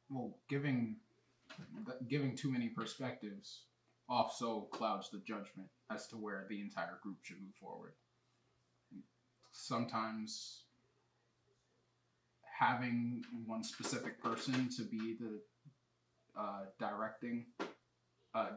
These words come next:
to do the directing with how the group moves forward with toxicity, with, um, relationships, it, or with, uh, accountability as well.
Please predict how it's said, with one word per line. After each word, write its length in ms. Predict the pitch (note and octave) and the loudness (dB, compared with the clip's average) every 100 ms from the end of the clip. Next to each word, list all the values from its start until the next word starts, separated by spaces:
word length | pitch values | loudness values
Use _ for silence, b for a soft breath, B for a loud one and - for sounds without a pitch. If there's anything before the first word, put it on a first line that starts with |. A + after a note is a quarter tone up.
| - | -4
to 100 | A2 | 0
do 220 | B2+ A#2+ | 2 2
the 120 | B2+ | 2
directing 640 | A2+ A#2 A#2+ - B2+ B2+ - - _ A2 | 2 2 2 0 0 0 -4 -18 _ -4
with 140 | A2+ | 2
how 320 | A#2 G#2+ G#2 - - _ - | 6 6 2 -6 -16 _ -6
the 80 | A2+ | -4
group 280 | - A2 A2 | -2 -4 -2
moves 300 | A2+ A2+ A2 | -2 0 -2
forward 420 | - G#2 G2+ G2+ A2+ | -4 -2 0 0 -4
with 120 | G2+ - - - | -8 -12 -20 0
toxicity, 720 | G#2+ G2 - A2+ - A2 G#2+ G2+ | 4 4 2 -2 -2 -2 -2 -4
with, 200 | F#2+ - _ _ - | -8 -12 _ _ -10
um, 480 | G2+ G2 G2 G2+ G2 - _ _ _ - | -4 -2 -4 -6 -10 -16 _ _ _ -10
relationships, 800 | - - - A#2 A2+ A2+ - - - _ _ _ _ _ - | -6 -4 -4 -6 -6 -6 -8 -12 -16 _ _ _ _ _ -4
it, 260 | A2+ A2 - _ _ _ _ _ _ - | -4 -4 -14 _ _ _ _ _ _ 2
or 220 | B2 A2 | 4 4
with, 180 | A#2 A#2 - | 0 -2 0
uh, 400 | G#2+ G2 F#2+ F#2 - - - | 2 2 0 -4 -12 -16 -10
accountability 880 | A#2 A#2+ G#2+ F#2+ G2+ G#2+ A2+ A2+ - _ - | 0 2 2 0 -4 -2 -2 -4 -6 _ -8
as 120 | - | -6
well. 280 | G#2 F#2+ - | -4 -4 -6